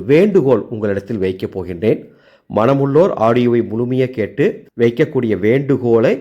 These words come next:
கேளுங்க. விருப்பம் இருந்தா அந்த வேண்டுகோளுக்கு உங்களால் முடிந்த ஒரு பங்களிப்பை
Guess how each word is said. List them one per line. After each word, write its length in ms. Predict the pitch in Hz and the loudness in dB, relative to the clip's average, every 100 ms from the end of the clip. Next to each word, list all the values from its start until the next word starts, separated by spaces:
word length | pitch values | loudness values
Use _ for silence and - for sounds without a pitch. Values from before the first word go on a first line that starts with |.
| - | -6
கேளுங்க. 560 | - 143 156 135 123 - - _ _ | 0 2 2 0 -4 -6 -12 _ _
விருப்பம் 420 | 110 123 123 127 | -4 -4 -4 -4
இருந்தா 280 | 123 120 156 - | -4 -2 -2 -2
அந்த 180 | 123 98 | -2 -2
வேண்டுகோளுக்கு 680 | 95 117 117 107 110 110 214 | 0 0 0 0 -2 -2 -4
உங்களால் 520 | 131 117 131 123 185 | -4 -2 0 2 0
முடிந்த 380 | 190 113 123 135 226 | -4 -4 -4 -2 -4
ஒரு 240 | 131 110 202 - _ | -2 0 -2 -4 _
பங்களிப்பை 560 | 127 123 120 107 - | 0 2 2 0 0